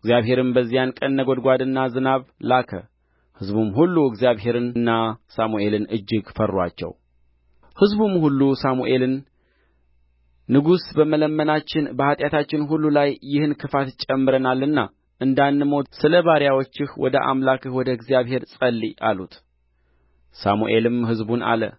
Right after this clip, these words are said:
አትፍሩ፣ በእውነት ይህን ክፋት ሁሉ አደረጋችሁ። ነገር ግን እግዚአብሔርን በፍጹም ልባችሁ አምልኩት እንጂ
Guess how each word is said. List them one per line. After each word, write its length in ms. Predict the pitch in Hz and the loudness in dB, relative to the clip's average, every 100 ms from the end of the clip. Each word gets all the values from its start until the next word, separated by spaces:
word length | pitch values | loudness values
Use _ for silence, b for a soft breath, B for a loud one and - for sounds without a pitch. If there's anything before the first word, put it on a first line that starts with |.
| _ _ _ | _ _ _
አትፍሩ፣ 440 | 120 - 160 143 156 120 - _ - | 0 0 -2 -2 -4 -6 -10 _ -6
በእውነት 440 | 104 123 139 139 - | 0 2 2 -2 -2
ይህን 220 | 135 139 | -2 -2
ክፋት 360 | 131 139 135 131 | -4 0 0 0
ሁሉ 240 | - 156 147 139 b b b - | -4 -4 -4 -6 b b b -2
አደረጋችሁ። 760 | 120 127 123 123 127 117 117 98 | 0 2 0 0 0 -2 -10 -10
ነገር 300 | 101 110 123 | -4 -2 -2
ግን 200 | 113 131 131 | -2 -2 -4
እግዚአብሔርን 680 | 120 110 135 123 131 135 135 - | -6 0 0 2 -2 -2 -2 -4
በፍጹም 500 | 123 131 131 - 139 | -4 -4 -6 -6 -2
ልባችሁ 500 | 131 120 135 135 151 | -2 0 0 0 -2
አምልኩት 460 | 139 139 127 - 113 | -2 0 -2 -4 -6
እንጂ 180 | 127 | -4